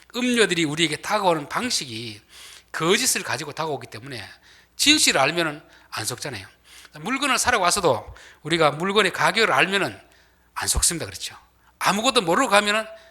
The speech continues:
그냥 다 속게 되는 거잖아요. 그래서 우리가 어떤 물건을 살 때도 미리 가격 수사를 다 하고 가면 이 사람이 부를 때 '아,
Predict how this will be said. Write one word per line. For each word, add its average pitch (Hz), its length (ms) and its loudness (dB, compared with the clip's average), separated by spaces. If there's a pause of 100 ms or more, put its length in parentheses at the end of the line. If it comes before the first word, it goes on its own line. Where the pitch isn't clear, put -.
(160)
그냥 233 160 -12 (140)
다 - 100 -18
속게 - 280 -8
되는 107 180 -10
거잖아요. 95 260 -14 (380)
그래서 120 180 -16
우리가 113 140 -10
어떤 113 160 -16
물건을 156 280 -4
살 107 140 -6
때도 107 220 -12 (300)
미리 127 180 -12
가격 117 340 -10
수사를 113 240 -8
다 92 140 -14
하고 92 560 -8
가면 151 400 0 (380)
이 135 60 -6
사람이 120 240 -2
부를 117 180 -8
때 101 160 -12
'아, 95 320 -12